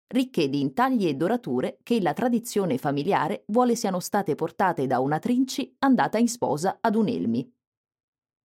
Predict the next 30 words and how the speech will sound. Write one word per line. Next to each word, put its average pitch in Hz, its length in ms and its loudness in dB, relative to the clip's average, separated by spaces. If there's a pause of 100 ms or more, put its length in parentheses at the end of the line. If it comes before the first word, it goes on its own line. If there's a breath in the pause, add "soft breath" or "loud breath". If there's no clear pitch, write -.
(320)
In 202 160 2
una 165 220 2
monumentale 151 680 0
libreria 131 540 0
del - 160 -4
Seicento 180 640 -2 (320)
sono 247 320 2
conservati 196 680 0
importanti 180 600 -2
manoscritti. - 840 -6 (1040)
Un 240 100 6
affresco 156 540 0
staccato 208 520 -2
dall'ala 147 460 2
più 139 160 0
antica 156 340 0
del 127 180 -2
palazzo 160 640 0
e 160 140 0
attribuito 143 600 -2
a 123 60 -2
Pier 170 200 0
Antonio 160 400 0
Mezzastris 156 880 -2 (300)
raffigura 214 680 0
la 196 200 2
Madonna 175 440 2
con 151 140 0
il 135 120 0
Bambino 196 540 0